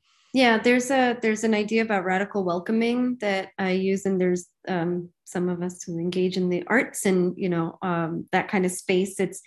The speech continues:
this idea of basically creating, it's not just having a space where people feel comfortable, but it's having a space where you're actually welcomed and valued. And it's perhaps sounds radical to me, <laughs> maybe it doesn't, but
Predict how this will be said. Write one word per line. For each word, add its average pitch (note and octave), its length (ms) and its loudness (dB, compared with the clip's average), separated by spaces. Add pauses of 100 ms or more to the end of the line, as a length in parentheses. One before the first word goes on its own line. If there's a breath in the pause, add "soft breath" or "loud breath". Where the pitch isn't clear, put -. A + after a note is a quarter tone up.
(300 soft breath)
this G#3+ 180 2
idea A3 420 6
of G3+ 120 0
basically G3 400 0
creating, G3 600 0
it's - 200 -4
not A#3 300 4
just - 380 0 (180)
having G#3 340 4
a F#3+ 60 0
space F#3+ 340 -2
where F#3 100 -2
people G3 340 -4
feel F3 180 -2
comfortable, B3 600 0
but A3 140 0
it's G3 160 0
having G#3+ 300 2
a G3 40 2
space G3 340 -2
where F3+ 100 2
you're F3+ 140 4
actually F#3+ 320 0
welcomed F#3 460 0
and F3 140 0
valued. G3+ 560 2 (460 soft breath)
And F#3+ 440 2
it's - 560 -2 (320)
perhaps A#3 360 2
sounds A3 280 6
radical D#4 540 4
to C4+ 140 -6
me, A3+ 240 2
<laughs> - 20 0
maybe B3 340 2
it A#3+ 100 -6
doesn't, B3+ 360 0
but G#3 200 0